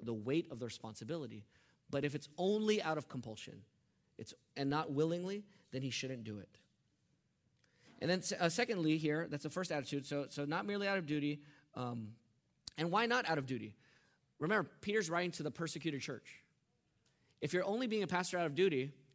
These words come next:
and your church is getting persecuted and arrested, who's the first target when people are persecuting churches? The pastors, right? The leaders. I don't know about the members, but I know that guy's the leader, so,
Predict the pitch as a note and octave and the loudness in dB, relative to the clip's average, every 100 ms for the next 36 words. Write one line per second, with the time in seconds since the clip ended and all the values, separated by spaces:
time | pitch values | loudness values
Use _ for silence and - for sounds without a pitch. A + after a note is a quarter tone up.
0 | - D#3 D#3 E3 F3 D#3 D#3+ C#3+ D#3+ D#3 | -2 0 2 0 -2 -2 -2 -2 -6 -6
1 | D#3+ F#3+ G#3+ - _ _ _ _ _ _ | -4 -4 -4 -8 _ _ _ _ _ _
2 | _ - C#3+ C#3+ D#3+ - G3+ A3 - _ | _ -2 2 2 2 2 -2 -2 -18 _
3 | _ - - F#3+ G3 G3 - F3+ D3 A#2+ | _ -6 0 2 2 0 0 0 0 -2
4 | - C3 D#3 D3 - C#3 - C#3 A#2+ B2+ | -6 -4 0 0 -2 -4 -4 -4 -4 -6
5 | - - - _ _ - _ _ _ - | -8 -16 -20 _ _ -20 _ _ _ 2
6 | D#4+ E4+ G3 C3 - - - A3+ F4+ - | 4 6 4 2 -2 -10 6 8 8 6
7 | - _ _ - C#4 E4 B3+ C3 - - | -20 _ _ 4 8 8 8 4 -2 -12
8 | _ _ _ _ _ - B3+ C#4 B3+ B3 | _ _ _ _ _ 2 4 6 6 6
9 | B3 B3 D#3 F#3 F3 A3 A#3 A#3 A#3 G3+ | 8 8 6 6 6 6 6 4 4 4
10 | A#3 G#3+ E3 E3 | 4 4 2 0